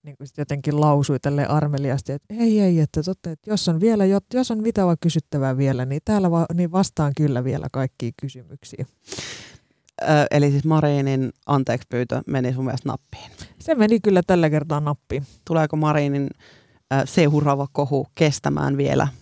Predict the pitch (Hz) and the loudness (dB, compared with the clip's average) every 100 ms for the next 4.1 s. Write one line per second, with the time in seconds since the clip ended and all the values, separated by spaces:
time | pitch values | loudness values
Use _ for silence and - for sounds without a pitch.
0 | - 143 139 - 139 135 135 143 131 139 | -6 -2 0 0 0 0 0 0 2 0
1 | - - 151 131 131 - _ - 156 143 | -4 -14 -8 -4 -4 -8 _ -2 2 4
2 | 135 - - 131 127 - - - 143 139 | 2 -4 -4 -4 -2 -4 -4 -4 -2 0
3 | 139 143 135 - 135 127 135 - 143 139 | 2 2 2 -2 -6 -6 -6 -4 -2 -2